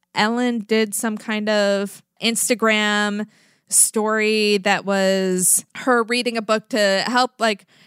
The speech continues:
raise money, raise awareness. I, part of a campaign. She was trying to do something, and she's, like, in her huge home and reading from her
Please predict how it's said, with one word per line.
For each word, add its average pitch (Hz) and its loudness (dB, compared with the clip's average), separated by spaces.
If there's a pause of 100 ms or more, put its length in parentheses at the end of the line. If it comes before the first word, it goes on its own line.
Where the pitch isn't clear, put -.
(140)
raise 285 0
money, 240 0
raise 220 0
awareness. 214 0
I, 202 -2 (180)
part 277 2
of 247 -12
a 233 -8
campaign. 208 -6
She 302 -4
was 294 -2
trying 349 0
to 330 -4
do 233 -4
something, 202 -2
and 196 -2
she's, 202 -4
like, 202 0
in 214 -2
her 208 0
huge 208 -6
home 196 2
and 180 0
reading 208 0
from 196 -2
her 185 0